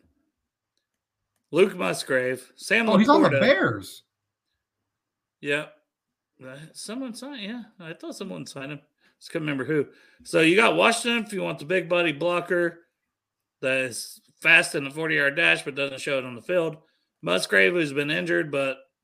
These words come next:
Speaker 1: looked like he was gonna come on as a pass catcher, um, got great speed. Laporta got good speed, undersized compared to those guys and Tucker Kraft at six three.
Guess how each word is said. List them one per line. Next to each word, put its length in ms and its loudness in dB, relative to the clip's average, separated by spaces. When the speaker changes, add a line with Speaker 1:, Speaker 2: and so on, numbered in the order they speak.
Speaker 1:
looked 180 -2
like 160 0
he 80 -4
was 140 -4
gonna 180 -6
come 200 -4
on 120 -4
as 120 -8
a 40 -18
pass 300 -4
catcher, 580 -4
um, 340 -10
got 220 -6
great 300 0
speed. 480 -2
Laporta 800 0
got 240 -2
good 220 -2
speed, 520 2
undersized 880 0
compared 360 -2
to 60 -2
those 300 -4
guys 360 -2
and 120 -12
Tucker 300 -6
Kraft 400 -4
at 120 -8
six 280 -12
three. 420 -4